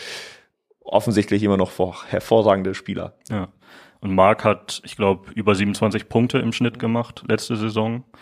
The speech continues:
Speaker 1: Ja.
Speaker 2: Und, ähm, hat beim Festcup ja, glaub ich, schon mitgespielt.
Speaker 1: Ja.
Speaker 2: Und, ähm, ist jetzt gegen Hagen so richtig warm geworden scheinbar.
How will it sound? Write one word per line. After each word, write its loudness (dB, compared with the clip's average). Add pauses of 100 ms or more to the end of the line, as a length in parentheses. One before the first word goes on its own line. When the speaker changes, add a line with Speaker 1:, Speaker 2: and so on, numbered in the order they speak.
(240)
Speaker 1:
Ja. -18 (400)
Speaker 2:
Und, -10
ähm, -4 (200)
hat -2
beim 2
Festcup 0
ja, 6
glaub 0
ich, -4
schon -2
mitgespielt. -8 (240)
Speaker 1:
Ja. -14 (560)
Speaker 2:
Und, -8
ähm, -2 (1040)
ist -4
jetzt 0
gegen -2
Hagen 2 (300)
so -12
richtig -8 (480)
warm 2
geworden -2
scheinbar. -8